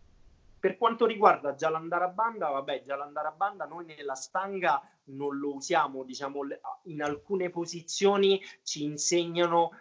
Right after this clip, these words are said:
a portare il mento verso l'interno, ma non è Jalandhara Bandha, non è una chiusura completa. Jalandhara Bandha diventa fondamentale nel pranayama perché impedisce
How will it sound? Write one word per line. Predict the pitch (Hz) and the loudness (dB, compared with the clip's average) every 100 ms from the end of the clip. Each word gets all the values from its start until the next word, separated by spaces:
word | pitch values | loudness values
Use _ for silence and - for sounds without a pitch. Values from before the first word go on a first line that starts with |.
| - | -6
a | 135 | -6
portare | - 143 143 - 147 147 | -4 -4 -2 0 2 0
il | 143 | -2
mento | 147 165 165 165 | -4 -4 -4 0
verso | 147 143 143 - | 2 2 -2 -6
l'interno, | 151 151 156 175 175 170 165 | -6 -6 -6 2 2 2 -2
ma | 151 | -2
non | 135 131 139 | -4 -4 0
è | 170 147 - _ | 0 -2 -8 _
Jalandhara | 127 139 131 135 135 131 | -4 0 0 -2 -2 -2
Bandha, | 127 135 135 131 | -2 -2 -2 -4
non | 127 131 | -6 -4
è | 151 | -4
una | 151 139 | -2 -6
chiusura | 135 127 139 139 135 | -8 -12 -6 -4 -4
completa. | 131 127 139 135 135 | -6 -8 -2 -2 -2
Jalandhara | 127 135 143 147 151 156 | -4 -2 -2 -2 0 0
Bandha | 156 180 185 170 | 2 2 2 -2
diventa | 135 139 139 143 | -4 -8 -8 -8
fondamentale | 135 139 139 147 156 156 160 147 139 | -10 -12 -12 -12 -12 -4 0 0 -4
nel | 135 | -16
pranayama | 135 147 139 139 143 151 160 165 170 170 _ _ _ | -16 -10 -8 -8 -8 -2 -2 0 0 -2 _ _ _
perché | 147 131 - | -6 -6 -6
impedisce | 139 143 143 156 151 160 151 - 139 123 | -10 -8 -6 -6 -4 -4 -4 -2 0 -2